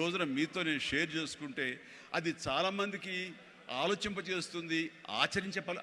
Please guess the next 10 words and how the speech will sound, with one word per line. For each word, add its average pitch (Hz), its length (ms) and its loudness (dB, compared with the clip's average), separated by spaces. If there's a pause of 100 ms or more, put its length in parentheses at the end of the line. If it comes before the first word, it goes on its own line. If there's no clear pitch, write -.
(120)
ఆచరించేలా 190 460 2
చేస్తుంది. 156 640 -4 (420)
అది 156 160 2 (1700)
ఆ-, 135 280 0 (260)
ఆమోదం 220 320 4
అయితే 196 260 6
కనుక 165 520 6 (280)
అది 139 160 2 (100)
వినియోగించుకునేలాగా 165 1080 4
కూడా 147 120 0